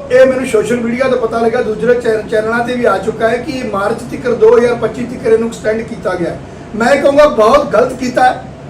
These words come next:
ਡੈਮੋਕ੍ਰੇਸੀ ਦਾ ਮਰਡਰ ਹੋਇਆ ਹੈ ਪੰਜਾਬ ਦੇ ਅੰਦਰ, ਵੈਸੇ ਪਹਿਲਾਂ ਵੀ ਹੁੰਦਾ ਆਇਆ ਹੈ। ਭਗਵੰਤ ਮਾਨ ਨੂੰ ਅਸੀਂ ਇਸੇ ਕਰਕੇ ਚੁਣਿਆ ਸੀ ਕਿ ਮੁੱਖ ਮੰਤਰੀ ਉਹ ਲੈ ਕੇ ਆਉਣਾ ਹੈ ਜਿਹੜਾ ਫੰਡਾਮੈਂਟਲ ਰਾਈਟ ਦੀ ਗੱਲ ਕਰੇ। ਜੋ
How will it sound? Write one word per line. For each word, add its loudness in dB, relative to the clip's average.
ਡੈਮੋਕ੍ਰੇਸੀ 4
ਦਾ 2
ਮਰਡਰ 0
ਹੋਇਆ 6
ਹੈ -2
ਪੰਜਾਬ 0
ਦੇ -2
ਅੰਦਰ, 0
ਵੈਸੇ 0
ਪਹਿਲਾਂ 4
ਵੀ 2
ਹੁੰਦਾ 2
ਆਇਆ 4
ਹੈ। -10
ਭਗਵੰਤ 0
ਮਾਨ -2
ਨੂੰ 4
ਅਸੀਂ 0
ਇਸੇ 0
ਕਰਕੇ -2
ਚੁਣਿਆ -4
ਸੀ -6
ਕਿ -2
ਮੁੱਖ -2
ਮੰਤਰੀ -6
ਉਹ 6
ਲੈ -2
ਕੇ -4
ਆਉਣਾ 0
ਹੈ -6
ਜਿਹੜਾ 4
ਫੰਡਾਮੈਂਟਲ -4
ਰਾਈਟ 0
ਦੀ -8
ਗੱਲ 0
ਕਰੇ। 2
ਜੋ 2